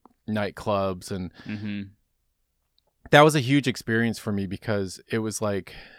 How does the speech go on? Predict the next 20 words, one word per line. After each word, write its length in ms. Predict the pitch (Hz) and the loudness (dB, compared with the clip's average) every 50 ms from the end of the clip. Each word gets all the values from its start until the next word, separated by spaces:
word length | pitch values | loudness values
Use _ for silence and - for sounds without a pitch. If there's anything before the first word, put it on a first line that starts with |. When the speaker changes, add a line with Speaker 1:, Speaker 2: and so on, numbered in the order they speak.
| - - - _ _ _ _ _ _ _ _ _ - | -20 -20 -20 _ _ _ _ _ _ _ _ _ -4
Speaker 1:
all 260 | - - 123 135 139 | 2 6 8 8 8
my 160 | 135 135 127 117 | 8 6 4 4
life 300 | 120 123 117 104 - 120 | 4 4 2 2 2 0
I 140 | 107 101 | -2 -2
kind 420 | - - - - - 127 120 120 117 | -4 -8 -12 -8 -4 -2 0 0 0
of 100 | 113 - | 0 -2
felt 460 | - - 117 107 104 101 92 _ - | -2 0 0 2 2 0 -2 _ -6
like 300 | - 101 98 - - - - - - - | -4 -4 -4 -4 -6 -16 -20 -20 -12 -8
a 100 | - 104 | -6 -4
misfit 680 | 101 98 101 104 117 - - - 135 139 147 147 - - | -4 -2 -4 -4 -6 -8 -8 -4 -2 0 0 -2 -2 -6
because 340 | - - - - 113 104 107 | -10 -10 -6 -4 -4 -4 -4
of 120 | 113 107 110 | -6 -6 -4
my 400 | 110 113 110 110 110 110 107 - _ - - - - - _ _ _ _ | -4 -2 -2 -2 -2 -4 -6 -8 _ -20 -20 -20 -20 -20 _ _ _ _
sexuality 760 | _ - - 123 113 - - 127 117 117 113 113 117 117 120 | _ -2 -2 -2 0 0 0 2 4 4 6 4 4 2 0
and 100 | 113 107 | -2 0
my, 240 | 104 101 98 98 95 | 0 -2 -2 -2 -2
my, 200 | 101 98 98 101 | -4 -4 -4 -4
Speaker 2:
Mm-hmm. 220 | 95 95 104 101 98 | -4 -4 -6 -6 -4
Speaker 1:
uh, 180 | 104 101 98 | -4 -4 -4
desires. 720 | 92 87 107 95 107 98 98 107 117 131 143 151 143 - | -4 -8 -8 -4 -2 0 0 2 2 2 0 0 -2 -6